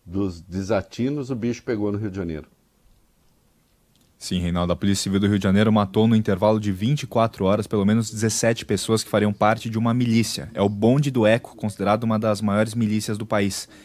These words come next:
Speaker 2: Entre as vítimas está o ex-policial militar Carlos Eduardo Benevides Gomes, conhecido como Bené, um dos criminosos mais procurados do Rio. Os agentes estavam monitorando o grupo há duas semanas e ontem à noite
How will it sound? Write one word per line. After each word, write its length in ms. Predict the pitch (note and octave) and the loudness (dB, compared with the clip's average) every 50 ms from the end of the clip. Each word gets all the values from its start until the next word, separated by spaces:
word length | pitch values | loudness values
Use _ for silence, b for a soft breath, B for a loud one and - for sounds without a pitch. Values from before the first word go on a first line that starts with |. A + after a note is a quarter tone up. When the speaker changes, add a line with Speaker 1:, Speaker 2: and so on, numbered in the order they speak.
| B B - | B B -12
Speaker 2:
Entre 180 | - F#2+ - G#2+ | -8 -4 -2 0
as 60 | G2+ | 2
vítimas 380 | A2+ A#2+ A#2 - C3 A#2 A2 | 2 2 2 2 0 -2 -2
está 220 | A#2+ A#2 - A#2 A2+ | -4 -2 2 4 4
o 120 | A2+ A#2 | 6 4
ex-policial 480 | C3+ C3 - - B2+ A#2 A2 - A#2 A2 | 4 2 2 0 0 0 0 0 0 2
militar 380 | A2+ A2 G2+ - A2+ A2+ A2+ | 2 0 0 2 2 0 0
Carlos 360 | - - A#2+ A#2+ B2 B2 A#2 A#2+ | 2 2 2 2 2 2 0 -2
Eduardo 400 | A2+ A2+ G#2+ G#2 G#2+ A#2 A#2 A2 | -2 2 4 4 4 4 2 0
Benevides 540 | A2+ A2 A2 G#2 G2 G#2+ A#2 A#2 A#2+ A2 | 0 2 2 2 2 0 -2 -4 -4 -6
Gomes, 540 | - - G#2+ G#2+ A2 G#2+ G2 D#2+ B1+ - - - | -6 0 2 4 4 4 4 0 -2 -6 -10 -8
conhecido 340 | - F2+ F#2+ - A2+ A2 | -6 -6 -6 -6 -6 -4
como 220 | A2 - A2+ A2+ A#2 | -2 0 0 2 4
Bené, 460 | B2 C3 C3+ B2 A2+ A2 A#2 A#2 A2+ | 4 4 4 4 4 4 4 4 2
um 120 | A2+ A2+ | 2 0
dos 160 | A#2 A#2+ A#2 - | 0 -2 -2 -4
criminosos 560 | - A#2 A#2 G#2 G#2+ A2 A2 A2 A2+ A2 - | -2 -2 0 2 2 2 0 0 -2 -6 -4
mais 260 | A2+ G#2 A2 A#2 - | -2 0 0 0 -2
procurados 600 | - - B2 A2+ - A#2+ G#2+ G2+ G2+ G2 - - | -4 -8 -8 -6 -4 0 0 0 0 0 -2 -2
do 80 | A2+ G#2+ | -2 0
Rio. 240 | G#2+ G#2 G#2 G2 B B B B B B B | 2 2 2 0 B B B B B B B
Os 80 | - F#2 | -6 -4
agentes 320 | F2+ F#2+ A2 G#2+ - - | -2 0 0 0 -2 -4
estavam 400 | A2 - - - A2 G#2+ A2+ A2 | -8 -6 -2 0 0 2 2 2
monitorando 600 | A2 A#2 A#2 C3 B2 - C3+ A#2 A#2+ C#3+ D#3+ D3 | 2 4 2 2 2 4 4 4 6 4 4 2
o 20 | A2+ | 2
grupo 260 | A2+ C3 C#3+ C#3+ C#3+ | 2 0 2 2 2
há 60 | A#2 | 0
duas 200 | A#2 B2 C3 B2+ | 2 0 -2 0
semanas 440 | - D#3+ C3 B2 B2 C3 C3 B2 A#2 | 0 0 2 2 2 2 2 2 2
e 40 | B2 | 0
ontem 200 | A#2+ A#2+ - C#3+ | 0 0 0 0
à 80 | C3+ | 0
noite 360 | B2 A2+ A2 A2 A2 - - | 2 2 0 0 -2 -6 -10